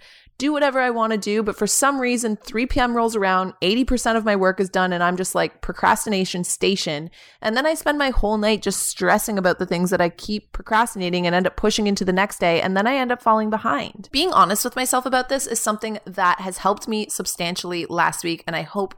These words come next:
will help me substantially going into this week, because it's something that I was a little ashamed to admit, because I, I don't think that I don't work hard. I know I work hard, but I have a really, I guess I'm just hard on myself sometimes. And so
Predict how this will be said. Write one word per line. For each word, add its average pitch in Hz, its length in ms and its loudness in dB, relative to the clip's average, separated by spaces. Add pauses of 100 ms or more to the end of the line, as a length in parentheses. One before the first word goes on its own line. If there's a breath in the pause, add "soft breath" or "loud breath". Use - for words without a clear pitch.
(100)
will 185 100 -4
help 175 180 -2
me 180 100 -4
substantially 165 600 -4
going 160 200 -2
into 156 160 -6
this 180 220 -2
week, 165 180 -8
because 180 540 -2 (360 loud breath)
it's 220 160 0
something 285 280 -2
that 302 180 0
I 180 300 2
was 180 320 0
a - 60 0
little 349 220 2
ashamed 180 420 -2
to 185 60 -2
admit, 185 320 -2
because 185 220 -6 (140)
I, 349 160 -2 (160)
I 359 80 2
don't 440 240 -4
think 294 160 -2
that 220 140 0
I 180 60 2
don't 180 320 0
work 156 200 0
hard. 160 240 0
I 165 80 0
know 180 260 2
I 233 80 2
work 139 240 -2
hard, 151 320 -2 (320 loud breath)
but 226 100 -4
I 269 100 4
have 330 200 2
a 349 60 -4
really, 220 580 0
I 277 80 2
guess 370 220 2
I'm 349 100 0
just 311 180 0
hard 170 200 4
on 135 100 4
myself - 360 -2
sometimes. 151 460 -2
And 180 140 -4
so 208 360 4